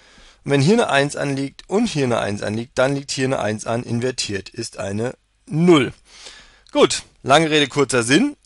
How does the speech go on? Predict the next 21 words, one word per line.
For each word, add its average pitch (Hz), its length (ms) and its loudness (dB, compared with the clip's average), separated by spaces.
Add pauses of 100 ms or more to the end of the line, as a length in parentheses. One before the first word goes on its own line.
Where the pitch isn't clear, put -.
Die 165 260 -4
beiden 107 400 2 (2750)
Spalten 110 460 -2
hier, 127 300 2 (1500)
die 139 120 -2
sind 185 260 2
offensichtlich 127 760 -4 (520)
nicht 123 360 -2
gleich. - 380 -10 (880)
Dann 175 80 4
erinnern 202 260 4
wir 185 80 6
uns 175 140 2
mal 151 140 4
an 147 100 -2
die 143 100 0
Regel. 139 380 2
Die 131 120 -6
Regel 147 340 -4
sagte 143 340 0
ja, 127 400 2